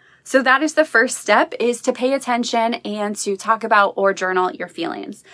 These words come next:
And then the second step is to find meaning. Find meaning in your life. Like Viktor Frankl talked about,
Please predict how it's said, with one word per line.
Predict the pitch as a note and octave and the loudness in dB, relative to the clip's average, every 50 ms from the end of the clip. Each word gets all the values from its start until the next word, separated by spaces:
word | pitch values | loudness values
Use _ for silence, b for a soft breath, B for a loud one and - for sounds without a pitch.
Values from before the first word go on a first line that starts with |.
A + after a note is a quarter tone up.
| B B B B B B _ | B B B B B B _
And | - C4+ C4 | 0 2 4
then | C#4+ D4+ D4 D4 C#4 - | 4 4 4 2 2 2
the | - C4+ C4 | 0 0 0
second | - - C4 C4+ D4+ C#4 G3 | 2 0 0 0 0 -4 -4
step | - - B3+ A#3+ A#3+ - - | -2 2 2 2 0 0 -2
is | A#3+ B3 A#3 - - | -2 -2 -2 -4 -4
to | - C4 B3 | -4 -4 -4
find | - - - - B3 B3 B3 B3 B3+ B3+ B3+ B3+ B3 b b b b _ - | -4 -4 -2 0 2 2 0 0 -2 -2 -4 -6 -8 b b b b _ -8
meaning. | G#3 G#3+ A3 A3+ A#3 A#3+ A#3 G#3+ G3 F3+ E3+ F3 G3 G#3 b b b b b | -6 -4 -4 -4 -4 -4 -2 -2 -4 -4 -4 -8 -10 -12 b b b b b
Find | - - C4 B3 B3 B3+ B3+ B3 B3 A#3+ | -4 2 2 4 4 4 2 0 0 0
meaning | B3+ C4 C4+ C4+ C4 B3 A#3 A3+ | 0 0 0 0 0 -2 -2 -4
in | - A3+ A3+ A3+ | -6 -6 -6 -6
your | A3 G#3+ G#3+ G#3 G3+ | -6 -4 -4 -4 -4
life. | G3 G3+ G3+ G3+ F#3+ F3 G3+ F#3+ - - _ _ _ _ | 0 2 2 2 2 0 -4 -10 -16 -20 _ _ _ _
Like | - G#3+ A3 A3+ A#3 A#3 | -2 0 0 0 0 0
Viktor | G#3+ A#3 A#3 A#3+ - B3 | -4 -4 -4 -2 -2 -4
Frankl | A#3 - - G#3+ G#3+ G3+ A3 A3 | -2 -2 -4 -6 -4 -4 -6 -8
talked | G#3+ - F#3 F3+ G#3 - - | -2 0 0 0 0 -2 -8
about, | G#3 G3 F#3 E3 D#3 E3 - - | -4 0 2 2 2 2 -2 -6